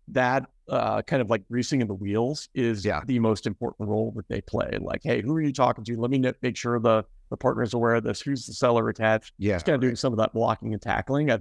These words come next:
Speaker 1: I think becomes helpful down the road. To the point here, I think the way you get started is just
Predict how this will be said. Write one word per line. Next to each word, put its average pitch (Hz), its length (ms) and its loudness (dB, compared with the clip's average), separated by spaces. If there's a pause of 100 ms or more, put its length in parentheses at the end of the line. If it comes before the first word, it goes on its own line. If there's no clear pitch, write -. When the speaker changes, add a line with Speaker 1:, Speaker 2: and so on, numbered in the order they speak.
(120)
Speaker 1:
I 104 60 -2
think 110 180 -4 (640)
becomes 135 320 2
helpful 120 300 0
down 107 300 4
the 107 60 -4
road. 110 360 0
To 107 100 -6
the - 80 -10
point 135 320 -4
here, 113 240 2
I 104 60 -2
think 110 280 -2 (340)
the 113 80 -2
way 127 140 4
you 147 120 4
get 113 180 0
started 117 440 2
is 107 140 -4
just - 280 -2